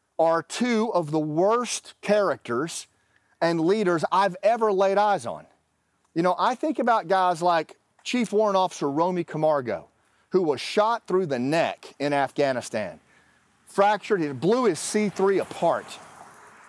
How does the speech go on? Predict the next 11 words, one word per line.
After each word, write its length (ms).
and 340
now 240
has 160
spent 460
the 80
last 480
decade 540
on 360
a 100
ventilator 800
and, 480